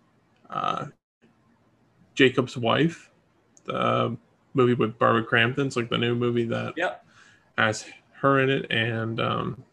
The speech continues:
Speaker 1: Larry Fa-, uh, Fassenden.
Speaker 2: Mm-hmm.
Speaker 1: Uh, it's gonna be on Shudder on Thursday, next
Speaker 2: Okay.
Speaker 1: Thursday, and I'm super excited for that 'cause that's all. It looks like a summertime horror movie as well.
Speaker 2: Right. <laughs>
Speaker 1: And I'm so excited for it. Like, I love Barbara Crampton.
Speaker 2: Yeah, me too. She's
Speaker 1: She
Speaker 2: a great
Speaker 1: is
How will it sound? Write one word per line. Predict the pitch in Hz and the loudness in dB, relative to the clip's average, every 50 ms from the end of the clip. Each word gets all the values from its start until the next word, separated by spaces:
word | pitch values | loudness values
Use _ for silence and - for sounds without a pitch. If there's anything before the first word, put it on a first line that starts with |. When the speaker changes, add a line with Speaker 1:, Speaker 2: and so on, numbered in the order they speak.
| _ _ _ _ _ _ _ - | _ _ _ _ _ _ _ 0
Speaker 1:
Larry | 127 120 117 117 117 117 117 | 4 4 6 6 6 4 2
Fa-, | 117 - 120 113 113 - | 0 0 0 0 0 0
uh, | - 120 117 113 113 117 | -2 -2 0 0 -2 -2
Fassenden. | 120 - 120 117 117 117 139 135 131 143 151 165 - _ _ - - - - - - | -2 0 0 0 0 0 -2 -4 -2 -2 -4 -4 -6 _ _ -20 -20 -20 -20 -12 -4
Speaker 2:
Mm-hmm. | 143 | 2
Speaker 1:
Uh, | 127 127 127 | 4 6 6
it's | 123 120 | 6 6
gonna | 127 151 147 | 6 6 6
be | 139 143 | 8 8
on | 135 131 127 | 8 8 6
Shudder | 120 - 127 123 117 113 113 | 4 4 2 4 4 2 0
on | 113 110 | 0 -2
Thursday, | 110 120 113 113 113 117 - - 123 147 - _ _ _ _ _ _ _ - | 0 -2 -2 -2 -4 -6 -6 -6 -6 -8 -10 _ _ _ _ _ _ _ -4
next | - 151 214 - | -4 -4 -2 -2
Speaker 2:
Okay. | 226 - | -4 -6
Speaker 1:
Thursday, | - 85 85 82 - - _ _ _ _ _ _ - | -6 -8 -8 -12 -12 -14 _ _ _ _ _ _ -2
and | 117 113 113 - | -2 0 0 0
I'm | 52 62 - - | 0 0 -2 -4
super | - - - - - | -8 -12 -10 -10 -10
excited | - - - - - - - | -10 -8 -8 -6 -6 -6 -6
for | - | -6
that | - - - - | -6 -8 -8 -4
'cause | - 131 | 0 2
that's | 131 135 135 127 - | 4 4 2 2 -2
all. | - - 117 117 113 113 - 110 - - | -2 0 0 2 2 0 -2 -4 -6 -4
It | - 143 143 143 | -2 -2 0 2
looks | 143 139 131 - - | 2 2 2 0 -4
like | 120 117 | -4 -4
a | 170 | -4
summertime | 170 - 117 117 113 113 110 110 110 _ _ _ - - - - - - 120 120 | -2 0 -2 0 0 -2 -4 -6 -8 _ _ _ -16 -16 -12 -6 -4 -4 -2 -2
horror | 123 - 110 104 | -4 -4 -6 -4
movie | 98 95 - - - | -4 -6 -6 -6 -6
as | - | -6
well. | - 98 92 | -6 -2 2
Speaker 2:
Right. | 123 117 117 123 110 - - - - | 4 4 4 2 0 -4 -10 -16 -12
<laughs> | - 151 - _ _ _ _ _ _ _ _ _ _ - | -12 -12 -12 _ _ _ _ _ _ _ _ _ _ -2
Speaker 1:
And | - 123 | 0 4
I'm | 117 117 117 117 | 4 4 4 2
so | - - 120 110 | 2 2 2 2
excited | 113 107 - 113 110 110 107 | 2 -2 0 0 0 0 0
for | - 123 120 | -2 -2 -2
it. | 123 | 0
Like, | 123 123 120 120 - - | 0 -2 -4 -4 -4 0
I | 120 | 0
love | 127 127 120 113 117 117 113 - - - | 2 4 4 4 4 2 0 -4 -8 -8
Barbara | 113 113 113 110 | -8 -6 -6 -8
Crampton. | 101 - 117 113 113 113 - - - - - | -6 -4 -4 -4 -4 -6 -8 -10 -12 -10 -4
Speaker 2:
Yeah, | 131 123 117 117 110 | 0 2 2 2 2
me | 113 117 120 | -2 -4 -8
too. | 117 - 127 120 | -6 -4 -6 -4
She's | - 110 120 120 | -4 -4 -4 -4
Speaker 1:
She | 127 | -2
Speaker 2:
a | |
great | - - 107 | -2 -4 -4
Speaker 1:
is | - | -4